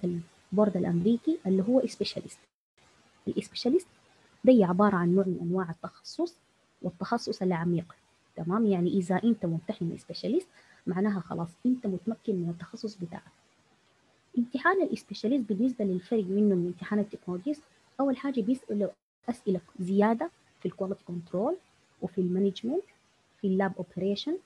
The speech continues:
يعني، يعني أسئلة عميقة. فالواحد إذا عايز يمتحن سبيشاليست لأي تخصص من التخصصات يلزمه أقل حاجة تحضير ثلاثة شهور،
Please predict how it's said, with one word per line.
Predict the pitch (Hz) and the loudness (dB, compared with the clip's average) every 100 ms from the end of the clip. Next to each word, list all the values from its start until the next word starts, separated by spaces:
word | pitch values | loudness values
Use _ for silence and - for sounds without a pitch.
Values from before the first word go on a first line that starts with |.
| _ _ _ _ _ | _ _ _ _ _
يعني، | 196 180 180 180 180 _ | 0 2 0 0 -2 _
يعني | 202 208 196 196 | 0 2 2 0
أسئلة | 254 - 226 196 | -2 -2 0 0
عميقة. | 180 185 170 - 170 _ _ _ _ _ | 2 2 2 -2 -14 _ _ _ _ _
فالواحد | 196 202 226 202 175 | 0 0 -2 -2 -2
إذا | 233 196 | -2 -2
عايز | 175 170 | -2 -4
يمتحن | 175 214 - 175 | -4 -8 -8 -8
سبيشاليست | 185 - - 190 208 - | -8 -10 -6 -2 -4 -4
لأي | 190 202 196 | -4 0 0
تخصص | 190 196 - | 0 -6 -4
من | 175 | -6
التخصصات | 170 170 - 165 160 247 320 _ _ _ _ | -6 -6 -10 -12 -10 -8 -8 _ _ _ _
يلزمه | - 302 254 208 | 2 4 4 2
أقل | 196 208 254 226 | 0 0 0 0
حاجة | 240 220 | -2 -6
تحضير | 208 - 208 233 | -6 -4 -4 -2
ثلاثة | 180 180 165 | -2 -4 -4
شهور، | - - | -14 -16